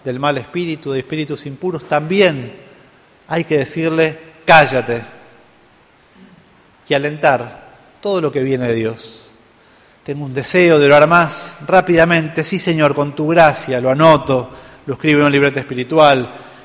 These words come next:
y empiezo ya el otro día con un pequeño propósito, firme, chico y constante. Un propósito yo experimento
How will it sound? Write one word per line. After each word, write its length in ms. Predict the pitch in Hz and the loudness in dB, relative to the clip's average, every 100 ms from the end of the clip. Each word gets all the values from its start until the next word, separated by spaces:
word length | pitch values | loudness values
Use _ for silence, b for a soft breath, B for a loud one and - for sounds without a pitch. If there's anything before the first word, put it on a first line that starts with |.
| - | -4
y 80 | |
empiezo 440 | 135 135 190 190 160 | -4 -2 0 0 0
ya 120 | 170 | -4
el 60 | 160 | -4
otro 200 | 143 151 | -2 -2
día 180 | 175 | 0
con 120 | 147 151 | 0 -4
un 160 | 160 | -6
pequeño 460 | 156 151 185 190 165 | -4 -2 0 0 -2
propósito, 680 | 147 139 196 160 147 135 127 | -4 0 2 2 -4 -6 -6
firme, 580 | - 208 180 147 135 | 0 2 4 2 -4
chico 280 | - 190 156 | -4 -6 -6
y 60 | 143 | -8
constante. 760 | 139 120 - 143 123 120 123 113 b b b b b b | -8 -4 2 2 0 -8 -14 -16 b b b b b b
Un 100 | 151 | -14
propósito 600 | 147 143 131 190 180 165 143 | -2 -2 4 4 4 -2 -6
yo 120 | 156 | -6
experimento 800 | - 143 151 165 165 151 156 | -6 -4 0 0 0 0 -2